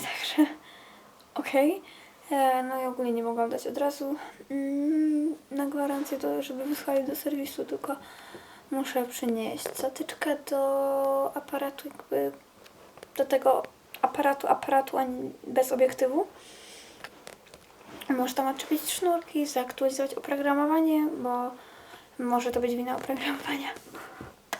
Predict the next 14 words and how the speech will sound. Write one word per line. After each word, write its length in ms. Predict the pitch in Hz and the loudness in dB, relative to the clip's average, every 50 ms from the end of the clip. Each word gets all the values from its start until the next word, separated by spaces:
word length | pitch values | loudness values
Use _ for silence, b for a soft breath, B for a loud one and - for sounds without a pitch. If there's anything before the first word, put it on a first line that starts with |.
| B B B B B B B B B B B B B B B B B B - | B B B B B B B B B B B B B B B B B B 4
Em, 420 | - 311 311 311 311 302 311 330 | 6 8 8 10 10 8 8 6
no 80 | 370 359 | 6 2
także 460 | - 302 294 - - - 269 262 262 254 294 - - - - - - - - - | 0 -2 0 0 0 0 0 -2 -2 -4 -6 -8 -12 -18 -20 -20 -20 -20 -20 -8
to 120 | - - 262 | -6 -6 -6
wszystko 680 | - - 285 - - - - - 240 240 240 240 233 | -6 -6 -8 -8 -8 -6 -4 0 2 2 4 2 2
muszę 460 | 233 233 233 240 233 - - 240 240 | 0 -2 -2 -2 -4 -2 -2 -2 -2
zrobić, 380 | 240 - 247 247 240 247 233 - - - | 0 0 0 0 0 -2 -4 -6 -4 -4
ale 160 | - 220 214 214 214 214 214 226 220 | -4 -4 -4 -4 -2 -2 0 0 -2
nie 160 | 226 240 247 | -2 -4 -4
dzisiaj. 640 | 240 - 269 269 240 - - - 269 262 254 - - B B B B B B B B B B - | -4 -2 -2 -2 -2 -2 -2 -2 -2 -2 -4 -6 -12 B B B B B B B B B B 0
Jutro 440 | 285 269 262 262 - - 254 254 277 - - - - - - - - - - | 2 2 2 0 2 4 4 4 4 2 -2 -12 -20 -20 -20 -20 -20 -12 -2
to 180 | - 233 233 226 | 2 2 4 4
zrobię. 320 | 226 226 220 240 233 277 302 - - - - - - - - - _ - - - - - - - - - - - - - - - - - - 285 | 2 2 0 0 0 -2 -2 -6 -14 -20 -20 -20 -20 -20 -20 -20 _ -20 -20 -20 -20 -20 -20 -20 -20 -20 -20 -20 -20 -20 -4 -2 -2 -2 -2 -2
E, 240 | 254 254 254 262 | -4 -2 -4 -6